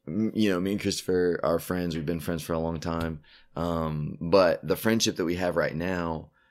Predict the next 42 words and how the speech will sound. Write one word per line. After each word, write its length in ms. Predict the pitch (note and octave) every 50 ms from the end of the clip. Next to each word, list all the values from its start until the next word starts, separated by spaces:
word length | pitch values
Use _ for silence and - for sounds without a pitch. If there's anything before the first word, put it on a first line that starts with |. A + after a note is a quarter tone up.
| _ _ _ _ _ _
isn't 600 | G2+ A2 A2+ A2 F2+ F#2 F#2 F2 D#2 - - - - _ _ _ _ _ _ _ _
what 220 | F#2 F#2+ G#2+ G#2 F#2
it's 140 | E2+ - -
always 340 | C#2+ F2+ F2+ F2 E2 D2+
been. 400 | C#2+ C#2+ D#2 D2+ C#2 - - - - -
Like, 400 | - G2+ G2+ F#2+ E2+ - - - _ _ _ _ _ _ _ _ _ _ _ _ _
we 160 | G#2 A#2 B2
didn't 200 | C3 B2+ G#2+ F#2+
start 340 | - - - F#2 F#2 F2+ F2
out 320 | F2 E2+ E2 - - - _ _ _ _ _ _ _ _ _ -
having 360 | F2 F#2 G2 F#2+ F#2+ F2 E2+
inside 360 | F2 F2+ D#2+ - E2+ D#2 D2+
jokes. 240 | E2 E2 D#2+ - -
We 80 | F#2+ F#2
didn't 180 | F2+ E2+ -
start 220 | - - F#2 E2+ E2+
out 140 | D2 A#1
having, 240 | E2+ E2 D#2+ D#2+ D#2+
like, 140 | D#2+ E2 -
these 160 | E2+ D#2+ D#2
life 200 | E2 E2 E2 -
experiences 540 | D#2 - - - E2+ E2 D#2+ D#2 - - -
together. 320 | - D2+ D2+ D#2+ D#2 D#2
And 200 | D#2+ D#2 D#2 - - - - - - - - -
I 60 | -
don't 80 | F3 F3
know, 80 | D#3+
I, 260 | C3+ A2+ G2+ - - F2
I 40 |
feel 180 | F2+ - A2 G#2
like 140 | G2 F#2 D#2
with 120 | F2+ D#2
Jesus, 380 | - - F2+ F2+ F2 F2 E2+ D#2+
it's, 260 | D#2 D2+ - - - _ _ _ - _ _ _ _ _ _ _ _
it's 200 | F#2+ F2 - -
that 280 | - F#2 F#2 E2+ - -
too. 220 | - E2+ E2+ D#2+
Like, 320 | C#2 C#2+ D2 D2 - - -
like 220 | - E2+ E2+ D#2 F2+
you 60 | E2
just 200 | C#2+ D#2+ D#2 -
said 280 | - D#2+ D#2+ D2+ C#2+